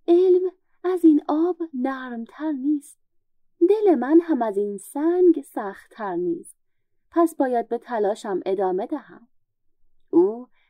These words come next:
تلاش و تمرین را با اراده‌ای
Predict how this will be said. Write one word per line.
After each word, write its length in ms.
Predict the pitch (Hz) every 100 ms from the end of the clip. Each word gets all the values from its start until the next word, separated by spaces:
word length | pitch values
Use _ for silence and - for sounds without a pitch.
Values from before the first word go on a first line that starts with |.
| _
تلاش 500 | - 226 240 220 233
و 60 | 240
تمرین 760 | - 240 226 214 214 254 226
را 300 | 202 175 165 _ _ _
با 220 | 175 175
اراده‌ای 720 | - 180 180 175 165 185 254